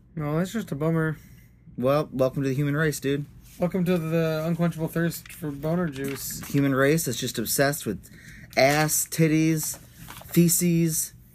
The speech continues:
Speaker 1: And, and if, and this movie
Speaker 2: Boner, yep, that guy.
Speaker 1: Boner juice.
Speaker 2: Yep, that guy and what he is.
Speaker 1: Boner juice.
Speaker 2: Yep,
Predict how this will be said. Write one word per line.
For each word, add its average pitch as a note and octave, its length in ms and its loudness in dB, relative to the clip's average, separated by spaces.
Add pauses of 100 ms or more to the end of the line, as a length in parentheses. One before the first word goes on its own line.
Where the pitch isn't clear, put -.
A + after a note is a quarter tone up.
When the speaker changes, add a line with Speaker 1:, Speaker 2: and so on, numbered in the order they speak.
(1120)
Speaker 1:
And, A#3 200 4
and A3 360 2
if, A3 220 -2 (140)
and G#3+ 280 0 (100)
this A3 260 2
movie C#4+ 180 6
Speaker 2:
Boner, E3+ 320 6 (180)
yep, D#3 460 2
that C3+ 240 2
guy. D3+ 360 4 (920)
Speaker 1:
Boner E3 480 4
juice. C#3 440 -4
Speaker 2:
Yep, C#3 220 4
that C3+ 220 2
guy D3 220 2
and C3 200 2
what B2+ 140 4
he B2+ 380 0
is. D3 500 -2
Speaker 1:
Boner F3 600 6
juice. C3 640 -4
Speaker 2:
Yep, C3 240 -4